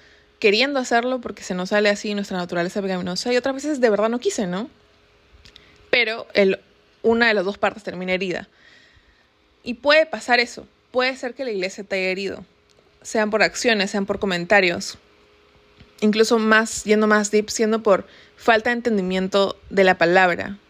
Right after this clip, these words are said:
por distorsionando lo que dice la Biblia y enseñando realmente en lo que nosotros interpretamos, cómo creemos que debería ser o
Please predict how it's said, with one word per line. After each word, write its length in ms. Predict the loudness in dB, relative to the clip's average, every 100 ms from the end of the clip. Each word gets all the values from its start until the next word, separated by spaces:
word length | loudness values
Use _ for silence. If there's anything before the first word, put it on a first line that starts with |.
| -2
por 160 | -2
distorsionando 920 | -2 -2 -2 -2 -6 -2 0 0 0
lo 140 | -2 -2
que 100 | -2
dice 280 | -4 -2 0
la 140 | 0
Biblia 320 | 0 -2 -2
y 100 | -4
enseñando 760 | -6 -8 -4 0 0 2 0 -2 -12 _ _ _ _ 2
realmente 380 | 2 2 -2
en 100 | 2
lo 100 | 2
que 80 | 0
nosotros 420 | -4 0 2 2
interpretamos, 800 | 0 -2 -2 -2 0 -2 -6 -10
cómo 680 | _ -4 0 2 2 0 -4
creemos 460 | 0 2 2 0 -2
que 140 | 0
debería 500 | 2 2 0 4 2
ser 340 | 2 0 0 0
o 200 | -2 -2